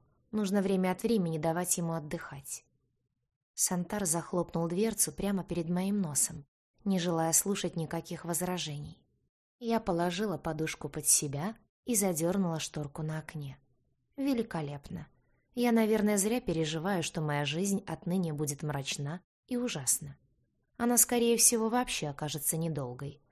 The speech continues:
с таким-то муженьком, убийцей и негодяем. «Тесса, спасибо тебе». Я была благодарна своей храброй служанке. Не побоялась этих бандитов,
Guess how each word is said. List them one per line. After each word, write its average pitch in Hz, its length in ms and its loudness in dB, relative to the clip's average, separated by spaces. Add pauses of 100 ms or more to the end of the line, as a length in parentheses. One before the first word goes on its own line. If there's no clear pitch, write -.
(160)
с - 120 0
таким-то 190 440 0
муженьком, 180 640 0 (300)
убийцей 165 800 0
и 202 80 0
негодяем. 160 720 -2 (960)
«Тесса, - 480 2 (280)
спасибо 185 600 2
тебе». 160 400 0 (640)
Я 190 160 -2
была 170 240 0
благодарна 160 580 -2
своей 156 380 0
храброй 160 400 -2
служанке. 156 720 -4 (440)
Не 202 140 2
побоялась 180 720 2
этих 165 300 -2
бандитов, 175 560 -2